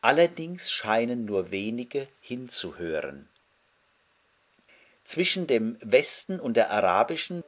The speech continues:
beziehungsweise muslimischen Welt zeichnet sich ein Bruch ab, auch wenn die Bevölkerungen im Westen und in der arabischen Welt die Wut auf ihre jeweiligen Regierungen richten.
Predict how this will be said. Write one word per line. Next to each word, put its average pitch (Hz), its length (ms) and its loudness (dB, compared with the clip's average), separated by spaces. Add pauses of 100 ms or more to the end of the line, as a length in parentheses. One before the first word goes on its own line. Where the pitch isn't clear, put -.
beziehungsweise 104 720 2
muslimischen 107 720 -8
Welt 87 400 -4
zeichnet 156 640 0
sich - 320 -10
ein 113 160 -4
Bruch - 380 -4
ab, - 260 -8 (600)
auch 127 200 6
wenn 143 160 6
die 135 80 -4
Bevölkerungen 143 800 2
im 104 220 -4
Westen 120 480 -2
und 123 80 -4
in 117 120 -6
der 113 140 4
arabischen 98 600 0
Welt 98 400 -2
die 98 180 -6
Wut 104 260 -8
auf 104 220 -4
ihre 113 180 -4
jeweiligen 92 720 -6
Regierungen 104 560 -8
richten. - 500 -16